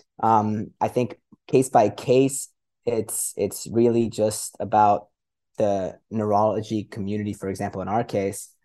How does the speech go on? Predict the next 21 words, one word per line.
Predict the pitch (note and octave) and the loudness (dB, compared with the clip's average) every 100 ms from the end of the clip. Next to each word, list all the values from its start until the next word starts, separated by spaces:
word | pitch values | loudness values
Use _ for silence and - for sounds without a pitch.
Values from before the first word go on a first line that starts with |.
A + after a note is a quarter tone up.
| _ - | _ -8
not | G2+ G#2 G#2 G#2 - _ _ _ _ - | 0 4 4 4 0 _ _ _ _ -14
seeing, | - - A#2 G#2 G#2 G2+ - _ _ | -10 -4 -4 -2 -4 -8 -12 _ _
let's | G#2 G2 - | -8 -8 -4
say, | G#2+ G2 F#2+ - - _ _ _ | -4 -2 -4 -8 -16 _ _ _
a | A2 | -4
wave | G2 A#2 A#2 A2 | 0 4 4 2
of | G2 | -2
these | G2 - | -4 -4
studies | - F2+ F2 D#2+ | -4 -2 -4 -6
one | G2+ A2+ A#2 | -2 0 2
by | G#2 | 0
one | F#2 G2+ G#2+ G2 F#2 - | 0 0 0 -2 -6 -8
coming | G#2 G2 F#2+ | -8 -6 -6
in | G2+ | -6
with | G2 | -6
those | - F2+ | -8 -8
success | F2+ - G2+ - | -8 -4 -6 -4
stories | F#2 E2 - | -6 -6 -8
yet. | E2+ - | -10 -6
It's | A#2 - | -6 -2
happening. | - C3+ - G2 C2+ | 2 2 2 -2 -6